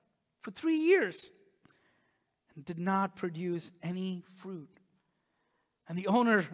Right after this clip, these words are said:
is saying, "I'm gonna cut this tree down and throw it in the fire." But the caretaker comes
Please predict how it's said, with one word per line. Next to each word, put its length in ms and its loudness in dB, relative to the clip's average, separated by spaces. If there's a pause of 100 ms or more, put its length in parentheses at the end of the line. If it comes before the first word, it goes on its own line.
is 100 -4
saying, 400 6 (240)
"I'm 180 0
gonna 160 -4
cut 280 -8
this 160 -8
tree 240 -16
down 260 -16 (1800)
and 100 -16
throw 220 -6
it 80 -4
in 80 -6
the 60 -8
fire." 460 -12 (680)
But 120 -12
the 60 -8
caretaker 720 -2
comes 480 -2